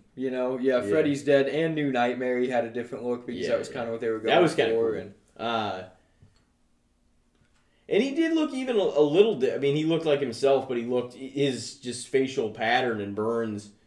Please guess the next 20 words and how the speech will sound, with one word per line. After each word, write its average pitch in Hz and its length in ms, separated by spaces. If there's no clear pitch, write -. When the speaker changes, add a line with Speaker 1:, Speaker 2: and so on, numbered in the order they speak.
Speaker 2:
and 101 200
scarring 110 560
were 101 240
a 95 60
little 101 240
different 104 320
even 101 160
in 92 320
Freddy 113 240
versus 104 380
Jason 92 440
than 92 200
fucking 95 480
some 98 200
of 95 80
the 98 60
other 98 200
ones, 92 280
you 95 80
know? 98 220